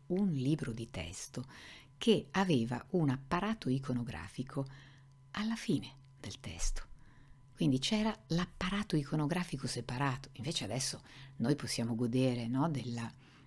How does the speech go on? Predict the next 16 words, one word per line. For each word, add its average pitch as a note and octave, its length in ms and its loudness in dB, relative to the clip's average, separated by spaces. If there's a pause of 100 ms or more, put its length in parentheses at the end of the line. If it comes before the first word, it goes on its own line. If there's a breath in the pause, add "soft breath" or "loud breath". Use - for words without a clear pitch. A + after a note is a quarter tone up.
(120 loud breath)
Eh, A2+ 340 -12 (380)
i-, C3 200 -10
dell'insieme B2 880 2 (320 loud breath)
di A#2 200 2
parole B2 560 2
e A2+ 180 -2
testo, A#2+ 880 4
e A#2+ 100 0
appunto A#2 440 0
di, A2 200 -2
di, A2+ 200 -6
di B2 180 0
una A#2 160 2
grafica A#2+ 680 0
precisa C3+ 760 4
che B2+ 320 2